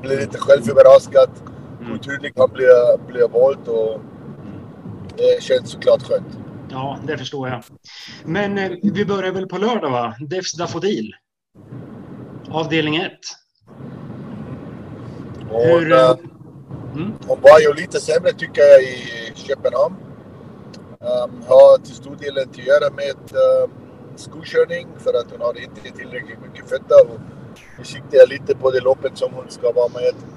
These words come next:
Speaker 1: i lördags.
Speaker 2: Mm.
Speaker 1: Ska hon gå optimalt balanserad, barfota, är de helt stängt. Och sen förmodligen jänkarvagn. Men hon behöver faktiskt li-,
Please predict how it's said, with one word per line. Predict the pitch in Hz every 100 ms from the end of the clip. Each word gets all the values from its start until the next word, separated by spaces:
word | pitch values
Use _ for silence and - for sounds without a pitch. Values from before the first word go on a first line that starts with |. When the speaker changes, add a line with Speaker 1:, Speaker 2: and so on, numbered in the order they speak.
| - -
Speaker 1:
i | - - -
lördags. | 480 508 539 523 - - - - -
Speaker 2:
Mm. | 135 160 175 - - - _ -
Speaker 1:
Ska | 120
hon | 120 117
gå | 120 120
optimalt | - 117 120 131
balanserad, | 131 127 123 - 127 - -
barfota, | - 113 - - - 120 120 - 587 - - - - -
är | 554 - -
de | 247 -
helt | - 120
stängt. | - 127 123 123 - - 110
Och | 107
sen | - 123 - - - - -
förmodligen | - 135 139 156 147 - 123
jänkarvagn. | - 147 - - - - - - - - - - - - - -
Men | 131
hon | 135
behöver | - 127 143 147
faktiskt | 135 131 147 135 -
li-, | 147